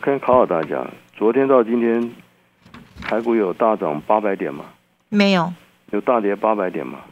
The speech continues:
Speaker 2: 也没有。<laughs>
Speaker 1: 但你掌握到昨天跟今天的波动。
Speaker 2: 嗯。
Speaker 1: 昨天两趟五百点，今天两趟三百点。
Speaker 2: 八百二十点呢。
Speaker 1: 两天八百点。
Speaker 2: 对。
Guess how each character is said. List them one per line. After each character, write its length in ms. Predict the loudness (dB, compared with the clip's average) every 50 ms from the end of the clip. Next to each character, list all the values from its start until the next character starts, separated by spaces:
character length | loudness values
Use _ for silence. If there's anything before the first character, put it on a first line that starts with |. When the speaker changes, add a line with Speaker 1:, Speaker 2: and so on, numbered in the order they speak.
| -20 -20 _ _
Speaker 2:
也 280 | -4 0 2 2 2 2 0
没 240 | -2 -4 -4 -2 -2
有。 200 | -2 -4 -4 -6 -10 -12 -16 -18 -20 -20 -20 -20 -10 _
<laughs> 380 | -4 -4 -4 -6 -10 -12 -4 0
Speaker 1:
但 180 | 4 4 6 6
你 80 | 4 2
掌 220 | 2 2 2 4
握 120 | 4 2 2
到 160 | 2 2 0
昨 240 | 0 0 0 0 0
天 180 | 0 0 0
跟 180 | 0 0 -2 -2
今 160 | -2 -2 -2
天 160 | 0 0 0
的 120 | 0 -2 -2
波 280 | -4 -4 -2 -2 -2 -2
动。 220 | -2 -4 -4 -6 -8 -14 -20 _ _ _
Speaker 2:
嗯。 340 | -2 0 2 2 2 0 -2 -4 -10 -16 -20 _ _ _ _ _ _ _ _ _ _ _ _ _ _ -20 -20 -20 -20 -18 -18 -18 -20 -20 -20 -20 _ _ _ _ _ _ 2
Speaker 1:
昨 180 | 4 6 6 8
天 180 | 8 6 6
两 240 | 6 6 4 4 2
趟 240 | 0 0 2 2 0 0
五 160 | -2 -4 -4
百 200 | -2 -2 -2 -4
点， 220 | -4 -6 -8 -6 -4
今 120 | -2 0
天 160 | 0 2 2 0
两 180 | 0 -2 -2
趟 220 | -4 -4 -4 -4 -4 -6
三 160 | -6 -6 -6
百 160 | -6 -8 -8
点。 180 | -10 -14 -16 -16 -16 -14 -14 -12 -14 -14 -16 _ _ _ _ _
Speaker 2:
八 240 | 2 2 2 2 0
百 140 | 0 -2 -2
二 280 | -2 -2 -2 0 0
十 260 | 0 -2 -2 -4 -6 -6
点 240 | -6 -6 -8 -8 -8
呢。 60 | -12 -12 -14 -18 -20 -20 -20 _ _ _ _ _ _ _ _ _ _ _ _ _ _ _ _ _ _ _ _ _ _ _ _ _ _ _ _ -8
Speaker 1:
两 180 | -8 -6 -6
天 160 | -6 -6 -8 -6
八 120 | -6 -8
百 200 | -8 -10 -12 -14
点。 200 | -14 -16 -18 -18 -20 -20 _ _ _ _ _ _ _
Speaker 2:
对。 220 | -2 -2 -2 -4